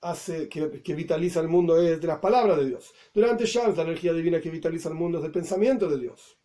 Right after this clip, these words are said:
Harei, he aquí, que Shabes afecta a todos los mundos, incluso este mundo material.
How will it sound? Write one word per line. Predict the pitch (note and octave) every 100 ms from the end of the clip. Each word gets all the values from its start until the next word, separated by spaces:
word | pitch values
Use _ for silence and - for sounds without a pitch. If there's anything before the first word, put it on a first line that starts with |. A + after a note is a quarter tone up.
| _
Harei, | - F3 D3 B2 A#2+ A2+
he | A3+ G3
aquí, | - C#3 B2 B2 _ _ _ _ _ _ _ _ - - _
que | C3 A2+
Shabes | - C3+ C3 E3 F3
afecta | F3 F3+ D#3+ C#3 C3+ F3+
a | F3+
todos | D#3 D#3
los | G3 G3+
mundos, | C#4 B3+ D#3 - - _
incluso | F3 F3 F#3+ G3+ G#3
este | G3+
mundo | F3+ F3+ F3+ E3+
material. | F3+ G3+ G#3+ A3+ D4+ C4 B2+